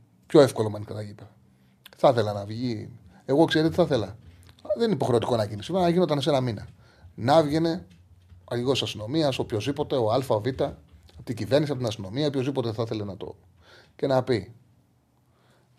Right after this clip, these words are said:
«Πιάσαμε αυτούς τους είκοσι πέντε», ήτανε σε αυτούς που κάνανε την παρέλαση μαζί με τους Κροάτες, φίλοι του Παναθηναϊκού, που κάνανε την παρέλαση και πήγανε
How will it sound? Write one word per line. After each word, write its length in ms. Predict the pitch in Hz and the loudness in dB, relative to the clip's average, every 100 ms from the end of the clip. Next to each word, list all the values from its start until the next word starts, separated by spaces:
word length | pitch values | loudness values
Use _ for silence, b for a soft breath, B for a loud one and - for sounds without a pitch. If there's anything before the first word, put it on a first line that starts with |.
| _ | _
«Πιάσαμε 420 | - 156 147 139 | 6 6 6 2
αυτούς 220 | 135 151 | 0 -2
τους 80 | 139 | -2
είκοσι 280 | 139 120 110 | -2 -2 -2
πέντε», 500 | 151 151 156 160 156 b b b | 0 2 4 2 0 b b b
ήτανε 760 | - 165 165 160 160 156 143 - _ _ _ _ _ _ _ _ | 2 4 6 6 6 2 0 -8 _ _ _ _ _ _ _ _
σε 180 | - 131 | 2 6
αυτούς 300 | 113 - 147 | 6 4 -2
που 100 | 131 | 2
κάνανε 680 | 147 143 135 131 123 110 - b b b | 6 8 8 4 2 0 -6 b b b
την 120 | 131 | 4
παρέλαση 600 | 110 123 143 151 147 165 | 8 10 10 10 6 6
μαζί 240 | 160 120 131 | 6 4 2
με 100 | 131 | -4
τους 100 | - | -4
Κροάτες, 680 | 113 117 143 170 170 - - _ _ | 0 2 4 4 2 -4 -14 _ _
φίλοι 280 | - 147 139 | 0 2 4
του 80 | |
Παναθηναϊκού, 600 | 123 117 107 107 107 156 | 2 0 0 -2 0 0
που 80 | 147 | 2
κάνανε 220 | 156 143 | 4 4
την 100 | 139 | 4
παρέλαση 340 | 123 131 156 - | 4 4 4 2
και 100 | 131 | -2
πήγανε 460 | 147 143 143 135 | 2 2 2 0